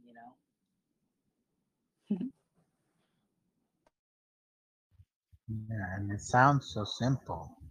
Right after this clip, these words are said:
Speaker 2: and it isn't, right? <laughs> In the experience. It sounds really simple, you know, accept things <laughs> the way they are, be who you are, and, and cherish that,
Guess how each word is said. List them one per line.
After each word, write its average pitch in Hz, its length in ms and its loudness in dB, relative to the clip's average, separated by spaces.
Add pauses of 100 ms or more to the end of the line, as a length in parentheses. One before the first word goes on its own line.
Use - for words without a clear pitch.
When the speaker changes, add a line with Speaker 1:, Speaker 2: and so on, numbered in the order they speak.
(280)
Speaker 2:
and 101 240 -2
it - 80 0
isn't, - 380 -4
right? 98 560 4
<laughs> 135 100 -8
In 110 160 4
the 95 100 2
experience. 90 800 -2
It - 1300 -16
sounds 104 380 2
really 104 240 0
simple, 107 440 -4
you 85 160 -10
know, 92 180 -6
accept - 420 0 (120)
things 95 320 -4
<laughs> - 20 -12
the 101 60 -6
way 98 200 0
they - 300 12 (120)
are, 180 320 12
be 131 280 6
who 139 140 2
you 127 240 4
are, 113 440 10
and, 101 120 -4 (600)
and 101 120 0 (100)
cherish 113 520 6
that, 101 300 4